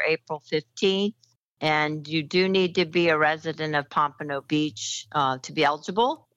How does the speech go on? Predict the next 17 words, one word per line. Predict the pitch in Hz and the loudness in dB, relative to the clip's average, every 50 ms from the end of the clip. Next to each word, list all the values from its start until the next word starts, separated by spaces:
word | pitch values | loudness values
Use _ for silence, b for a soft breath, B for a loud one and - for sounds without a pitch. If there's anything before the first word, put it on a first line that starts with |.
| _ - | _ -2
And | 160 160 151 156 160 151 | 0 0 0 0 0 2
we'll | 165 175 175 175 | 2 2 2 4
have | 175 175 165 165 160 151 - - | 2 2 2 2 0 -2 -6 -6
the | 156 156 151 147 147 143 143 147 147 - _ - | -2 -2 0 0 0 -2 -4 -6 -10 -8 _ -2
application | 156 151 - - 147 - - 160 151 - - - 156 151 | -2 -2 -2 -8 -8 -4 -2 -2 -2 -2 -4 -4 -2 2
online | 147 143 143 143 143 143 139 139 139 139 135 135 | 2 2 2 2 2 2 2 2 2 2 0 -4
at | 131 131 | -4 -2
that | - 135 127 - | -2 -2 -2 -4
time. | - - 165 156 160 175 180 202 226 | -4 0 2 2 2 2 0 -2 -4
It's, | - - - - - | -6 -8 -14 -14 -12
again, | 135 135 - 151 143 143 143 147 | -8 -4 0 0 0 0 -2 -4
U | 147 151 147 147 147 - | -6 -4 -2 -2 -2 0
I | - 147 139 143 | 0 0 0 -2
C | 139 - - - 156 143 139 - | -6 -10 -12 -10 -10 -10 -10 -6
pompano | _ - 147 135 131 - 147 139 139 135 | _ 0 0 0 0 -4 -8 -8 -8 -8
dot | 131 - 135 131 - - | -4 -2 0 0 0 0
org. | - 143 143 143 147 | -2 0 0 0 0